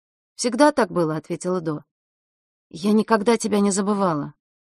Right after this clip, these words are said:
Часами смотрела на твои окна, воображала, что спасаю тебя при кораблекрушении,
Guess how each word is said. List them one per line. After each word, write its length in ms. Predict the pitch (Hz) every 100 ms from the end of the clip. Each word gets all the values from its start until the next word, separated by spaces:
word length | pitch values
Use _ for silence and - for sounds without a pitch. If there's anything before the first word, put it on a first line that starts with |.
| _ _ -
Часами 400 | 226 254 247 208
смотрела 480 | 226 208 214 202
на 160 | 190 190
твои 240 | - 202
окна, 420 | 208 180 - 156 156
воображала, 520 | 185 196 196 214 208
что 180 | - 202
спасаю 540 | - 196 - 240 214
тебя 280 | - 180 180
при 160 | -
кораблекрушении, 1120 | 185 196 190 175 190 208 208 208 175 151 156